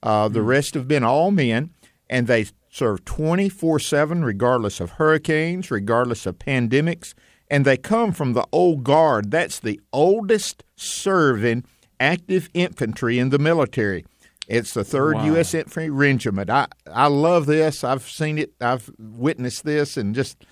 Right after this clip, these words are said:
Speaker 1: love the research on it. They're called the Old Guard, is if, if any out there is military-minded. And it's difficult. You have to request it.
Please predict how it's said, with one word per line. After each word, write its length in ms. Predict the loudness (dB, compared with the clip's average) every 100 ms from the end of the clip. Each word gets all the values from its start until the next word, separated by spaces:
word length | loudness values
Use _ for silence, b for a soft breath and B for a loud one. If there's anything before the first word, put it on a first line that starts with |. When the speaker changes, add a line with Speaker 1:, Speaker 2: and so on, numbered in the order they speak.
| b b
Speaker 1:
love 280 | 0 2 2
the 100 | 0
research 580 | 2 0 0 -2 -2 -2
on 200 | 0 0
it. 100 | -4 -4
They're 160 | -4
called 320 | 0 2 2
the 120 | 0 -2
Old 340 | 0 2 0 0
Guard, 600 | 4 6 4 2 -2 -4
is 240 | -6 -8
if, 240 | -10 -8 -8
if 220 | -8 -4
any 260 | -2 0
out 200 | 0 -2
there 200 | -2 -2
is 120 | -2 -2
military-minded. 1080 | 0 -2 -4 -2 0 0 0 -2 -2 -4 -8 b b b b
And 220 | -2 0 0
it's 160 | -2
difficult. 600 | 2 2 2 -4 -4 -2
You 100 | -2 2
have 300 | 2 2 2
to 200 | 0 0
request 680 | -2 -4 -4 0 0 0
it. 80 | -6